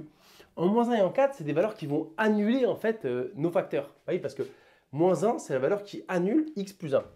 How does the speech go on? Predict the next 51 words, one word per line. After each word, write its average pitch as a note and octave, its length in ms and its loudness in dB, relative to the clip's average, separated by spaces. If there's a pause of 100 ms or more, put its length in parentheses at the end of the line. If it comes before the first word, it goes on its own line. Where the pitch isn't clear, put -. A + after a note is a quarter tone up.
(180)
Donc, A2+ 120 -10
en C#3 40 -4
fait, F3 180 -8 (180)
x B3 220 -6
plus F#3 280 -8
un E3 260 -4
vaut B2+ 240 -2
zéro B2+ 420 -2 (520)
en C3 100 -8
moins A#2 320 -6
un. - 60 -20 (1200)
Et B2+ 200 -4
quatre D#4 360 -2
moins E3+ 240 0
x, - 400 -12 (260)
bah, A2+ 80 -8
ça C3 140 -6
vaut A#2+ 160 -4
zéro G#2+ 400 -6 (300)
en G3+ 100 -4
quatre. - 440 -16 (260)
Ok. - 1000 -20 (300)
Donc, - 140 -12
maintenant, D#4 320 0 (200)
le C#3 160 -2
signe G3 220 -2
de D#3+ 80 0
x D#3+ 120 -10
plus - 140 -20
un. - 100 -20 (420)
Je G#2+ 140 -18
répète A2+ 380 -8
la E3 80 -8
question D3+ 440 -8
à B2+ 100 -4
volonté F3+ 400 -4
parce E3+ 160 -10
qu'il - 100 -20
faut B2+ 80 -14
vraiment C#3+ 240 -2
que E3+ 80 -18
ça B2+ 80 -14
rentre. G2+ 200 -16 (520)
Quand C#4 260 -6
est-ce C#4+ 160 -8
que - 140 -14
x - 280 -20
plus D3+ 200 -10
un D3 60 -4
est C3+ 100 -6
positif ? A2 440 -14